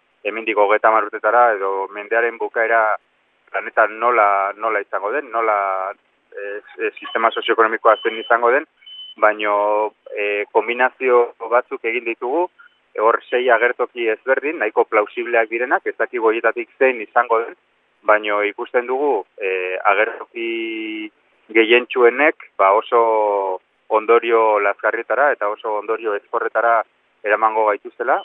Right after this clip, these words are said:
orain arteko joera, eh, jarraituz, edo oraindik, bueno, ba, eh, gure sistema ekonomiko edo sozial dominante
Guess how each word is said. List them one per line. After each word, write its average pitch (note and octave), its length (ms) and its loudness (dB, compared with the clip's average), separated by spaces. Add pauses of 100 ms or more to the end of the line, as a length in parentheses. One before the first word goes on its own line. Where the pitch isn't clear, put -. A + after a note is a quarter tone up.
orain A2+ 360 2
arteko A2+ 960 0 (120)
joera, A2 640 2 (540)
eh, G#2+ 260 -8 (100)
jarraituz, C3 480 0 (120)
edo A#2 260 4 (300)
oraindik, A2 540 -4
bueno, G#2 220 -4
ba, F2 580 -2 (100)
eh, F#2 200 -8
gure G2 240 -4
sistema A2 840 2
ekonomiko A2 600 -2
edo G#2+ 140 0
sozial A2 360 -2
dominante A2 1040 0